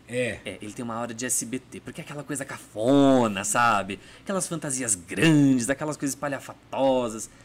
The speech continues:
Speaker 2: Só que é uma adrenalina tão grande, é, é, sei lá, é como se você fosse brincar de algum jogo e que você, que o resultado fosse uma grande surpresa. E que, na verdade, é isso.
Speaker 1: É uma grande
Speaker 2: Porque vai
Speaker 1: surpresa.
Speaker 2: lá, as pessoas, elas cantam, elas têm as vozes,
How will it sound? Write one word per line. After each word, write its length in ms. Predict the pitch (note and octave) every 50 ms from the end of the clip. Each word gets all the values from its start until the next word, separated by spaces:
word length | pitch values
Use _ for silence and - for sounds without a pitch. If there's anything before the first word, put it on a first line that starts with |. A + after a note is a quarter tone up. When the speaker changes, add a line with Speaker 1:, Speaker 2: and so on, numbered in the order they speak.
| _ _ _ _ - _ _
Speaker 2:
Só 360 | _ - - - - A#3 B3 B3
que 400 | - - - - - G#3 F3+ - - _ _ _ _ _ _ _ _ _ _ -
é 40 |
uma 120 | A3 A#3+ B3
adrenalina 440 | G#3 A#3 A#3 A3+ A3 A3 A3 A3 G#3+
tão 220 | A3 - C4+ C4
grande, 400 | F3+ D#3+ F#3 F#3+ E3+ C3+ A2+ - _ - _ _
é, 240 | - G3 - - G#3+
é, 60 | G#3+ _ _ _ _ _ _ _ _ _ _ - -
sei 180 | G#3+ - C4 F4
lá, 280 | - - D#3+ D#3+ D3+ C3+
é 40 |
como 240 | C3+ - F#3 G3 A3
se 140 | A3 - -
você 240 | G#3+ G#3+ G#3+ - A3
fosse 240 | - - A3+ - G#3
brincar 840 | F#3+ F#3 G3 G#3 G#3 G3 - - F#3+ F3+ F3+ F#3+ G3+ G#3+ A3 A3 G#3 F3+ F3+ F3+
de 100 | E3 G#3
algum 340 | G#3+ G3 F#3 F#3+ G#3+ A3+ A3
jogo 680 | F#3 E3+ E3+ E3+ E3+ E3+ F3+ F#3+ G3 G#3 G3+ F#3+ G#3+
e 80 | A3 G#3+
que 180 | - - - G#3
você, 320 | F#3+ G#3+ G#3 - - - F3 D#3+
que 80 | - G#3
o 60 | F#3
resultado 400 | F#3+ G3 F#3+ F#3+ - G3 F#3+ F#3
fosse 220 | - G#3 F#3+ -
uma 100 | G3+ G#3
grande 260 | G3 F3+ F#3 G3 G3
surpresa. 440 | - - G#3 F3 F#3+ F3+ E3+ D3+ - -
E 80 | - G3+
que, 140 | - -
na 180 | G3+ F#3 G#3 A#3
verdade, 480 | G3 G3+ F3+ D3+ D#3 D#3 E3+ F3 E3+ G3
é 60 | F#3+
isso. 380 | D#3 C#3+ E3 F3 E3+ - - A2
Speaker 1:
É 40 | A2
uma 140 | G#2+ A2 A#2+
grande 160 | B2 C3 B2+
Speaker 2:
Porque 200 | B2 D3 - F#3
vai 140 | F3 G3 A3
Speaker 1:
surpresa. 180 | G#3+ F#3+ D#3 C#3+ C#3+
Speaker 2:
lá, 180 | D#3 F#3+ G3 -
as 100 | - -
pessoas, 500 | - - F#3 - - C#3 B2 B2 C3 A#2+
elas 220 | B2+ B2 C3 C3+ -
cantam, 440 | - - C3 A#2+ A#2 A#2 A2+ B2+ A#2
elas 140 | A#2+ B2+ B2+
têm 180 | - D3 C#3+
as 160 | C#3+ C#3+ C3 A#2
vozes, 560 | G#2+ A2+ B2 C3 C#3 D#3 D#3 D#3+ D#3 -